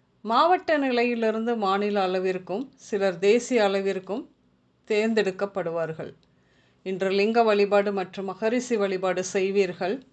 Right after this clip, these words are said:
விவசாய ஆராய்ச்சியில் புதிய கண்டுபிடிப்பில் தமிழகத்தில் தஞ்சை, திருவாரூர், நாகை, புதுக்கோட்டை மாவட்டங்களிலிருந்தும், தேசிய அளவில் வடகிழக்கு ஆந்திரா, ஒரிசா, தெலுங்கானா போன்ற மாநிலங்களிலிருந்தும் சென்ற நபர்கள்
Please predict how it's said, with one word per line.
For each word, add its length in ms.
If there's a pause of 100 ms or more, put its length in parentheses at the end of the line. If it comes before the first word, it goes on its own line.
(880)
விவசாய 640
ஆராய்ச்சியில் 540
புதிய 320
கண்டுபிடிப்பில் 800
தமிழகத்தில் 840 (440)
தஞ்சை, 420
திருவாரூர், 600
நாகை, 420
புதுக்கோட்டை 580
மாவட்டங்களிலிருந்தும், 1300 (420)
தேசிய 440
அளவில் 480 (140)
வடகிழக்கு 720
ஆந்திரா, 640 (500)
ஒரிசா, 520
தெலுங்கானா 580
போன்ற 260
மாநிலங்களிலிருந்தும் 1080
சென்ற 360
நபர்கள் 580